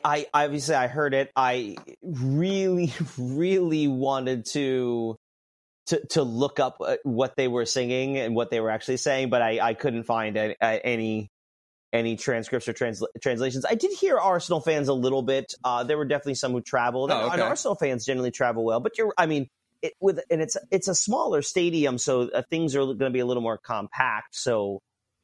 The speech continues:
Speaker 1: um, that's partly why the
Speaker 2: Sure.
Speaker 1: sound, you know, it really holds it very well. But, uh, yeah, I mean, they, you know, they were, they were a great crowd. They were having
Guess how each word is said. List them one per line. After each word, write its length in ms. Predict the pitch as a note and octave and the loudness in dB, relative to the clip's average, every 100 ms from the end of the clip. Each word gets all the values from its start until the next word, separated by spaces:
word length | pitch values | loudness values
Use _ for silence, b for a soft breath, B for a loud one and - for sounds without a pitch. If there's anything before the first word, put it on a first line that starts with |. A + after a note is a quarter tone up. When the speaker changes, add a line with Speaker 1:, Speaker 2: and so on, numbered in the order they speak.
| - | -2
Speaker 1:
um, 380 | A2 A2+ G#2+ A2 | 0 2 0 0
that's 260 | B2 A#2+ - | 0 0 -2
partly 300 | C3 A2+ A2+ | -2 0 0
why 220 | G#2+ G#2+ | 0 0
the 80 | G2 | -2
Speaker 2:
Sure. 20 | |
Speaker 1:
sound, 800 | - B2 A2+ G#2+ G#2 G2 G2+ - - | -2 0 0 0 0 -2 -6 -12 -4
you 100 | B2+ | -2
know, 80 | A#2+ | 0
it 160 | B2 B2+ | -2 0
really 220 | C#3+ C3 | 0 -2
holds 400 | - B2+ B2+ A#2+ | 0 0 0 -2
it 80 | B2 | -2
very 320 | G#2+ A2 G#2 | -2 -2 -2
well. 500 | G#2 G#2+ G#2+ G2+ G2+ | -2 0 0 -2 -6
But, 260 | - G#2+ - | -4 -4 -2
uh, 60 | A2+ | 0
yeah, 380 | C3 B3 D#3 E3 | 2 2 2 0
I 60 | |
mean, 140 | F#3+ F#3 | 0 -2
they, 120 | F#3 | -2
you 120 | G3+ G#3 | -2 0
know, 120 | C3+ | 2
they 120 | F3+ | 2
were, 220 | E3+ C#3 C#3 | 2 2 2
they 120 | F3 | 2
were 180 | D3+ C3+ | 2 2
a 60 | A#2 | 2
great 240 | C#3 C3 | 0 0
crowd. 460 | - B2 B2 A#2+ A#2 | 0 0 2 2 2
They 80 | |
were 80 | A#2 | 0
having 320 | A#2 A#2+ A2+ | 0 0 -2